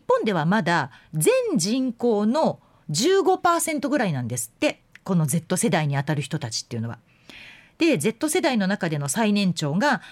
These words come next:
だから今年で二十七歳になる人たちなんですけれども、ということは、つまりこれからこの二十七歳、二十六歳、Z世代の、まあ、お給料をもらっている人、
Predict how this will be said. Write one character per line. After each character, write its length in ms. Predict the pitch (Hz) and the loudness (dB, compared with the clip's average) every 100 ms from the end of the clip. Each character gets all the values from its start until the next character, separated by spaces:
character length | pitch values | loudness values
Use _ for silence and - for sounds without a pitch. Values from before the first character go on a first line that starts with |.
| - | -12
だ 100 | 180 | -8
か 80 | 160 | -6
ら 60 | 131 | -6
今 140 | 180 | -4
年 280 | 262 277 320 | -2 -2 0
で 60 | 466 | 2
二 160 | 254 254 | 2 2
十 240 | 202 170 | 0 0
七 300 | 160 208 359 | 2 2 2
歳 260 | - 339 220 | 2 2 2
に 140 | 156 | 2
な 120 | 151 | 0
る 160 | 123 107 _ _ _ _ | -2 -10 _ _ _ _
人 180 | - 160 | -8 -4
た 100 | 151 | -4
ち 140 | 135 131 | -4 -4
な 120 | 110 | -4
ん 80 | 113 | -6
で 80 | |
す 100 | 123 | -8
け 100 | - | -8
れ 80 | 120 | -8
ど 140 | 113 143 | -4 -2
も、 380 | 262 247 131 - - - _ _ _ | 0 0 0 -8 -20 -20 _ _ _
と 100 | 392 | 2
い 100 | 254 | 4
う 180 | 339 381 | 4 4
こ 140 | 403 392 | 0 -2
と 240 | 190 123 | -2 -2
は、 340 | 160 190 131 - - - | 0 0 -2 -6 -20 -8
つ 160 | - 339 | -4 0
ま 160 | 269 165 | 0 0
り 100 | 165 | -2
こ 160 | - | 0
れ 160 | 285 359 | 0 0
か 220 | - 359 | -2 0
ら 320 | 440 403 165 - - - | 2 2 0 -6 -20 -4
こ 140 | 196 | 2
の 240 | 185 160 - | 2 0 0
二 160 | 185 302 | 2 2
十 260 | 214 190 | 0 0
七 260 | 151 165 196 | 2 2 2
歳、 240 | - 135 | 0 0
二 140 | 151 208 | 2 2
十 180 | 180 160 | 0 -2
六 200 | 156 - | -2 -2
歳、 260 | 262 151 - - | -2 -4 -8 -6
Z 340 | 185 175 226 | -4 -2 -2
世 140 | 240 262 | -2 0
代 260 | 196 139 | 0 0
の、 300 | 165 226 135 - - - | 0 0 -2 -10 -20 -4
ま 140 | 165 | -2
あ、 100 | 147 - | -2 -2
お 120 | 202 196 | -2 0
給 160 | - 440 330 | 4 6 6
料 320 | 175 139 113 - _ | 2 0 -2 -8 _
を 100 | 165 | 2
も 140 | 170 170 | 2 2
ら 100 | 160 | 0
っ 60 | |
て 140 | - 143 | -4 -4
い 80 | 135 | -4
る 40 | |
人、 240 | - 117 | -6 -10